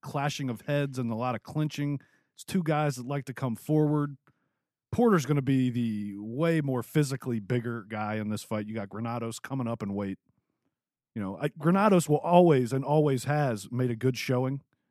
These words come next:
in any fight against any level of fighter. And I think he'll be able to hang with Porter for a little bit. But physically in this fight, eventually Porter, the, the, the, the physicality of Porter is going to break him down.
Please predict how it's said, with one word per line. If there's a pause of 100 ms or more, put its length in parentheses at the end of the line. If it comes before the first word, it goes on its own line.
in
any
fight
against
any
level
of
fighter. (500)
And
I
think
he'll
be
able
to
hang
with
Porter
for
a
little
bit. (440)
But
physically
in
this
fight, (480)
eventually
Porter,
the,
the,
the,
the
physicality
of
Porter
is
going
to
break
him
down.